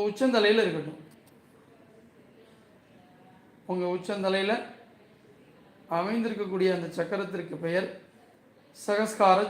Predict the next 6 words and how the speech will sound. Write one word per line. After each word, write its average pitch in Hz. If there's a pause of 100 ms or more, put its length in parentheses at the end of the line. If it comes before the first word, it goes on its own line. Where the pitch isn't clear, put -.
சக்கரம். 147 (1000)
ஆயிரம் 220 (160)
இதழ் 208 (160)
தாமரை 190
கொண்ட 175 (600)
இந்த 170